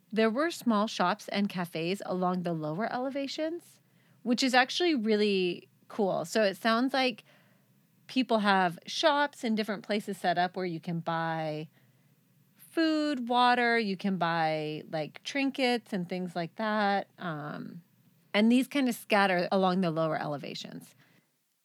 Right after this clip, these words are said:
There is a mountain hostel at ten thousand five hundred and twenty-one feet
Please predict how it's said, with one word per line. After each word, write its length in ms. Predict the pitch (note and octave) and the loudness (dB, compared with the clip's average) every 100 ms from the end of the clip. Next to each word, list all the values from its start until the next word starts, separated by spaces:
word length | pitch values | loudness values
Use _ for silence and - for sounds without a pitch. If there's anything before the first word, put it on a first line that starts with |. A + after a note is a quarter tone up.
| _ _ | _ _
There 380 | F#3+ F3 A3+ D4+ | -6 0 2 2
is 340 | E4+ C#4+ C4 - | 2 2 0 2
a 140 | F#3+ | 2
mountain 340 | F#3 F#3 - F#3+ | 2 0 -2 -2
hostel 600 | D#3+ D3 - C#3+ F#3+ G3 _ _ _ - | -2 -6 -8 -10 -12 -14 _ _ _ -6
at 380 | E3+ D#3+ - - _ | -2 -2 -6 -16 _
ten 300 | - A#3 C#4 | -2 2 2
thousand 540 | B3 G3+ F#3+ F#3 F#3+ - | 2 0 2 0 0 -2
five 240 | - E3 G#3+ | -2 -2 2
hundred 260 | A#3 A3 | 2 2
and 160 | - E3+ | 0 -6
twenty-one 540 | - F3 E3+ G3+ G#3 | -6 -4 0 2 2
feet 340 | G3+ F3 D#3+ | 0 -6 -8